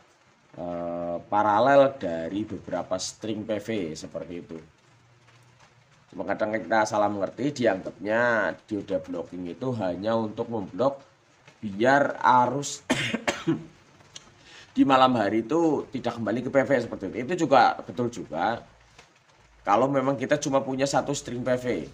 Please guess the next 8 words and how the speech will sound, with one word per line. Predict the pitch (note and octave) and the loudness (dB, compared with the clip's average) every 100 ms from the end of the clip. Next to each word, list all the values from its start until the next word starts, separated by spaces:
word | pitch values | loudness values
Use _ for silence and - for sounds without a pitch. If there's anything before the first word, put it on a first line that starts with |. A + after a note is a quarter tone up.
| - _ _ _ - F#4+ - - _ - - - | -18 _ _ _ -16 -16 -16 -20 _ -20 -12 -6
Tapi | - | 0
kan | - D#3 D#3+ - - - | 4 4 2 -8 -14 -6
ketika | C#3 C#3 C#3 C#3+ | -2 -2 2 2
sudah | D3 D3 B2+ A2 F#2+ - - | 2 0 4 6 4 2 -8
terdiri | - A2+ A2+ G#2+ A#2+ | -8 -6 -2 -2 -2
dari | A2+ G2+ | -2 -2
beberapa | G#2 G2 - G2 G2 | -4 -8 -2 -2 0
seri | G#2 - G#2 G2+ C3 F3 G#3+ | -2 -2 -2 0 2 0 -2